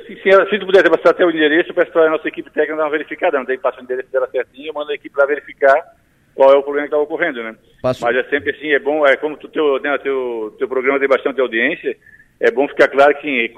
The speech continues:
Speaker 1: é, rede coletora de esgoto, né, o sistema de esgoto, né, de, do, do cliente, é bacio, né, coisa tem que ser ligado na rede coletora de esgoto, nunca na drenagem pluvial.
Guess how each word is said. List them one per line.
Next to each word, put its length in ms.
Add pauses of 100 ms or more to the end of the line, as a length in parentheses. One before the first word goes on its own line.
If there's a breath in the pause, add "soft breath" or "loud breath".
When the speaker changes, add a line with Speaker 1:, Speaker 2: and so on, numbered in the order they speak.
(200)
Speaker 1:
é, 220
rede 180
coletora 420
de 80
esgoto, 460
né, 120
o 100
sistema 280
de 100
esgoto, 460
né, 300
de, 200
do, 160
do 120
cliente, 680 (380)
é 80
bacio, 600
né, 140
coisa 220
tem 80
que 80
ser 100
ligado 580 (320)
na 200
rede 220
coletora 320
de 60
esgoto, 300
nunca 540
na 120
drenagem 440
pluvial. 360